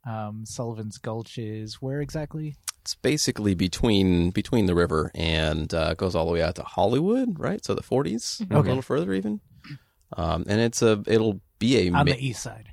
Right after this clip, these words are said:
Speaker 2: Yeah, on
Speaker 1: Yeah.
Speaker 2: the east side. Yeah, it'll be a major obstacle. Um, and what they're, uh, gonna start construction on fairly soon is a bridge across Sullivan's Gulch from Seventh to Seventh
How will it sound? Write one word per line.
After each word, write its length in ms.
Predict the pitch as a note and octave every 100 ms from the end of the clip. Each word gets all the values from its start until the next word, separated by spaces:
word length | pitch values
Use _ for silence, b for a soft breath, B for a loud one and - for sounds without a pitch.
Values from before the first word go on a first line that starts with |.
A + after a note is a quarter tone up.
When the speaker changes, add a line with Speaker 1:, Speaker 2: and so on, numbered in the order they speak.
| -
Speaker 2:
Yeah, 80 | A2
on 60 |
Speaker 1:
Yeah. 40 | G#2
Speaker 2:
the 80 | G#2+
east 120 | -
side. 180 | E2+ E2
Yeah, 100 | F2
it'll 160 | F#2+ A2+
be 140 | B2
a 60 | G2+
major 480 | F2+ F#2+ C#3+ F2+ -
obstacle. 640 | B2 - - - - - b b b b
Um, 540 | D#2+ E2 D#2+ - - - - -
and 420 | F2 E2 E2 D#2 -
what 260 | - F#2 -
they're, 380 | F2+ E2 E2 F2
uh, 280 | F2 E2 F2 -
gonna 200 | F2+ E2
start 260 | F#2 F2+
construction 440 | G#2 - - - F2
on 160 | D#3+
fairly 280 | - - F2+
soon 460 | - F#3 F2+ B2 - -
is 340 | E2 E2 -
a 440 | E2+ E2+ E2 F2 -
bridge 680 | A#2+ G2 G#2 A#2+ F2 A#2 - - b b -
across 720 | - - G2 F2 F2+ - -
Sullivan's 440 | - G2+ G2+ B2
Gulch 360 | - - - - _
from 220 | - G2
Seventh 520 | F2+ - F#2 F3 - - B B -
to 100 | A2+
Seventh 480 | - - - -